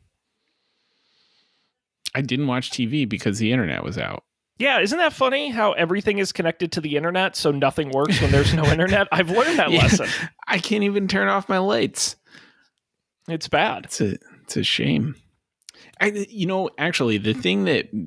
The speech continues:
Speaker 1: uh, drives me a little bonkers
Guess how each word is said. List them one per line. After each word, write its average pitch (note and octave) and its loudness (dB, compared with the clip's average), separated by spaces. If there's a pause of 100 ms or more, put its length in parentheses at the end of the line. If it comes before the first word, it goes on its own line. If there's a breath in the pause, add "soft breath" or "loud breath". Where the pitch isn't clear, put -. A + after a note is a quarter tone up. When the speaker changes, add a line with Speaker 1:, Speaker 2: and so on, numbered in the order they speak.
(120)
Speaker 1:
uh, G2+ -2
drives G#2 0
me F#2 0 (1500)
a A#2 0
little G2+ 0
bonkers E2 -2